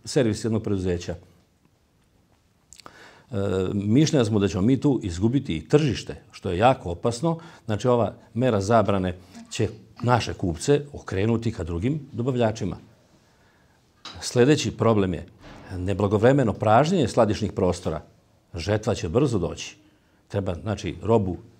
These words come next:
isporučiti, ugovoriti, pa isporučiti, skladišta očistiti, ovaj, dezinfikovati ih, spremiti za novu sezonu. Ima tu i nekog remonta. Ne možete raditi remont kad su skladišta puno zbog protivpožarnih mera.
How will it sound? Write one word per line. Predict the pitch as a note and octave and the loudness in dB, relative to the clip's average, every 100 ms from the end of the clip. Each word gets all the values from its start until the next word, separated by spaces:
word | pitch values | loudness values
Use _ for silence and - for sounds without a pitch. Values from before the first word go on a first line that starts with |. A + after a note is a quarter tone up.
| - | -20
isporučiti, | - - G#2 A#2+ C#3+ F3 - | -10 2 6 6 4 0 0
ugovoriti, | G2 G2 B2 D#3+ E3+ D#3 | 4 8 8 8 4 0
pa | F#2 | -2
isporučiti, | E2+ G#2 G#2+ D3 F#3 D#3+ B2 - - - | -4 0 0 2 0 -2 -2 -6 -20 -14
skladišta | - C3+ B2 - G2 | 0 4 4 2 2
očistiti, | A#2+ E3 D3 C#3 A#2+ - - - - - - | 2 2 -2 -2 -4 -4 -10 -14 -16 -14 -2
ovaj, | G2+ G#2 G2+ G2+ G2+ F#2+ - - | 0 2 2 2 2 -2 -12 -10
dezinfikovati | G2 C3 D3 D3+ D#3+ D#3 C#3+ C3+ | 2 4 6 4 4 4 4 2
ih, | G#2+ | -2
spremiti | - G#2 A2+ A#2+ A#2 | -2 0 0 0 0
za | G2+ A#2 A#2 - - | 0 0 -4 -12 -2
novu | G#2+ G#2+ | 2 2
sezonu. | B2+ G2+ G#2 A#2+ | 0 2 4 4
Ima | F2+ E2 | 2 -2
tu | F#2 | -4
i | |
nekog | F2+ F2+ F#2+ | -2 -2 0
remonta. | G2+ B2 D#3+ G2 D2+ | 2 4 2 0 -6
Ne | E2+ | -8
možete | F#2+ - A2+ | -8 -2 0
raditi | B2 C#3 | 2 2
remont | C3+ C#3+ C3+ - | 4 2 0 -4
kad | C3 A#2 | -6 -6
su | A2 | 0
skladišta | C#3 A#2+ A2+ A#2 | 2 2 0 -2
puno | C#3+ C3 | 0 0
zbog | A#2 A2 | 0 -2
protivpožarnih | G#2+ A2+ C#3 A#2 A#2 A#2 | -6 -2 0 0 0 0
mera. | G#2 D#2+ | -2 -4